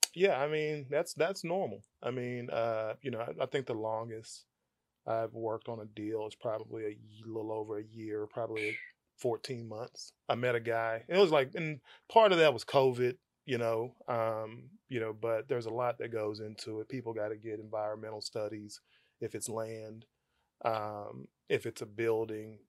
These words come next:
or, you know, gotta get surveys, and, you know, the surveyor may take forty-five days to come out.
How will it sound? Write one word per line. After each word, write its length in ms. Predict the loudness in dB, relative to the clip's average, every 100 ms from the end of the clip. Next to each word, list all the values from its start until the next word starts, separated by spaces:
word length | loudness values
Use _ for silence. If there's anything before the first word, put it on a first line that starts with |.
| _ _
or, 320 | -2 0 -2 -4
you 120 | -2
know, 100 | 0
gotta 140 | 0
get 120 | -2 0
surveys, 880 | 2 4 4 2 0 -2 -8 -8
and, 240 | -10 -10 -16 _ _
you 120 | -8
know, 140 | -6 -4
the 80 | 0
surveyor 520 | 6 6 6 4 4
may 180 | 0 -2
take 320 | 2 0 2
forty-five 640 | 2 4 4 4 4 4
days 300 | 0 0 -2
to 80 | -6
come 260 | -4 -4 -2
out. 280 | -4 -6